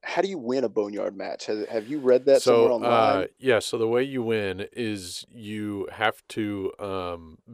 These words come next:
Speaker 2: beat your opponent with a thigh bone. Has to be a thigh bone. Can't be any other, can't be your tibia. Uh,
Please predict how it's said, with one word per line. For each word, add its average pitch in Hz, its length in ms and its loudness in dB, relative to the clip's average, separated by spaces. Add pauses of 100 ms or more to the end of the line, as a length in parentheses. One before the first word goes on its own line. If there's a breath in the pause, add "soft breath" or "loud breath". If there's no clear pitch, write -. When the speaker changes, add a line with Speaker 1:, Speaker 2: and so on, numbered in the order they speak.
(120)
Speaker 2:
beat 117 300 -8 (280)
your 101 420 -4
opponent 98 840 -6
with 101 600 -8 (120)
a 92 80 -8
thigh 110 480 -8
bone. 82 520 -8 (400)
Has 113 300 -4
to 143 80 -2
be 135 160 -4
a 139 60 2
thigh 110 340 -4
bone. 92 540 -8 (160)
Can't 110 260 -12
be 104 280 -10
any 110 260 -10
other, 101 540 -4
can't 104 260 -12
be 107 320 -10 (320)
your 101 140 -12 (120)
tibia. 95 560 -4 (800 soft breath)
Uh, 85 580 -6